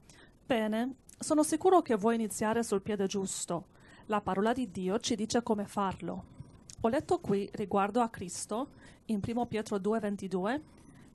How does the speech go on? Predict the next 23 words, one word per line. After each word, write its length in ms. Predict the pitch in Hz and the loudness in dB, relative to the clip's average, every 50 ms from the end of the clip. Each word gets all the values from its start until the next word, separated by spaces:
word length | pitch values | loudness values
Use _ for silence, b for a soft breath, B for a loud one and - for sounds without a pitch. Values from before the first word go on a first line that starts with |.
| - - | -12 -4
"Egli 380 | - 240 285 330 339 330 339 | -2 0 2 2 0 0 0
non 340 | 320 247 226 247 277 302 302 | 0 2 2 2 2 2 0
commise 640 | - - 233 208 208 214 233 247 233 - 247 226 - | 2 0 0 2 2 0 0 0 0 0 -2 -2 -2
peccato 800 | - 208 202 - - 208 202 190 170 175 - - 175 - - - | -4 -6 -6 -4 -4 -4 -2 -2 -2 -4 -4 -4 -4 -4 -4 -6
e 80 | - | -4
nella 240 | 214 220 214 190 190 | -2 0 0 0 -2
sua 260 | - - 240 254 269 | 0 0 2 0 2
bocca 560 | 226 254 254 254 - - - 285 294 320 311 - | 2 2 2 2 0 -4 -4 -2 -2 -2 -2 -2
non 280 | - 190 196 233 302 330 | -4 -2 0 2 0 0
si 160 | - - - | 0 -2 -4
è 80 | 214 196 | -4 -2
trovato 400 | - 185 180 202 220 233 - 208 - | -2 -2 0 0 -2 -2 -4 -4 -4
inganno." 800 | 196 202 196 196 190 202 190 190 180 170 170 170 - 190 - - - - - _ _ _ - B B B B B B B B B - | -4 -4 -4 -4 -4 -2 -4 -2 -4 -4 -6 -6 -6 -8 -10 -14 -20 -20 -20 _ _ _ -20 B B B B B B B B B -4
Mi 100 | 226 220 | -2 -2
immagino 640 | 202 196 190 190 202 196 - 214 202 202 202 202 - | 0 0 0 0 0 -2 -2 -2 -2 -2 -2 -2 -4
che 420 | - - 208 190 190 185 185 - - _ | -6 -6 -4 -4 -2 -2 -4 -6 -8 _
puoi 220 | - - 226 233 | 0 2 2 2
dire 240 | 190 208 208 220 220 | 2 2 0 0 0
questo 400 | - - 214 208 - - 226 196 | 0 0 -2 0 0 0 0 0
anche 260 | - 190 214 220 220 | 0 0 -2 -2 -4
di 80 | 196 208 | -6 -4
te 140 | - 190 190 | -6 -6 -6
stesso? 560 | - - 208 269 277 - - 339 359 349 | -4 -4 -2 -2 0 0 2 2 2 0